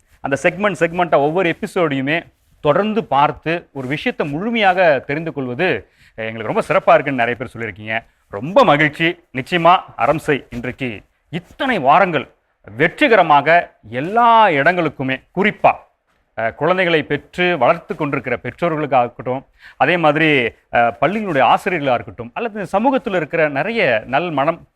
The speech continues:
கொண்டவர்கள், இந்த சமூக கட்டமைப்புல ரொம்ப தீவிரமான ஒரு வேட்கை உள்ளவர்கள், நல்ல ஒரு சமூகம் வரணும்பா,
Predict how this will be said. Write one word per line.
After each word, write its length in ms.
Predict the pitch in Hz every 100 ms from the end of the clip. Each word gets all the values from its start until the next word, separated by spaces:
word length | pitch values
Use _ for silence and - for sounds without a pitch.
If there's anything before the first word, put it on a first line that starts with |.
| -
கொண்டவர்கள், 600 | 135 131 127 120 131 - _ _
இந்த 160 | 131 123
சமூக 300 | 147 190 214
கட்டமைப்புல 600 | 151 143 - 214 165 165
ரொம்ப 400 | 147 185 151 - _ _
தீவிரமான 760 | 190 220 220 190 180 208 226 190
ஒரு 340 | 156 139 123
வேட்கை 300 | 120 165 202
உள்ளவர்கள், 360 | 147 139 123 101
நல்ல 340 | 135 240 269
ஒரு 120 | 247
சமூகம் 340 | 202 175 196 180
வரணும்பா, 440 | 147 147 131 123